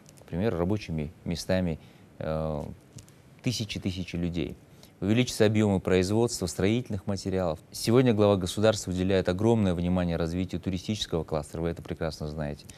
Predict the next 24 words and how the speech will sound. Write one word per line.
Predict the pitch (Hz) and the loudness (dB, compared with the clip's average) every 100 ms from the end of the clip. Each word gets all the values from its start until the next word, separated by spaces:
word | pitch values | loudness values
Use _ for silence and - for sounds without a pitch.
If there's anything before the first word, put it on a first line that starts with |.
| - - | -20 -10
И | - | -4
Туркестан | - 98 - 101 - 131 139 | 0 -2 -2 -4 2 2 4
в | |
этом | 117 95 | 2 0
ключе | 85 87 - 85 | -4 -6 -2 0
имеет | 90 104 90 | 0 0 -4
все | - - 123 | -8 0 4
возможности | 117 95 95 92 85 - | 4 4 2 0 -2 -8
стать | - - 95 - - - - | -6 -4 -4 -6 -20 -20 -10
драйвером | 87 98 107 120 107 95 98 | 2 6 8 6 2 0 -2
развития | 90 82 87 90 - 85 82 - - | 0 2 0 0 0 -2 -2 -12 -20
всей | - - 110 | -8 2 4
этой | 101 90 | 4 2
отрасли. | 85 82 - - - - - - - - | 0 -2 -8 -12 -12 -14 -20 -20 -20 -16
В | - | -2
любом | 101 127 147 | 4 6 6
случае, | - 98 - - - - - - - - | 4 -2 -2 -8 -12 -18 -20 -20 -20 -20
Шымкент | - 104 98 127 135 139 - - | -4 0 2 4 2 2 -8 -2
и | 98 | 2
остальная | 98 - 110 123 127 | 2 4 4 6 4
область | 110 82 73 - - - | 4 2 -2 -6 -14 -14
требовали | - 120 113 92 85 85 - - | 0 2 4 2 2 -2 -6 -4
большого | 85 82 90 78 | -2 0 0 0
внимания, | 85 85 120 135 120 | 0 0 0 0 -2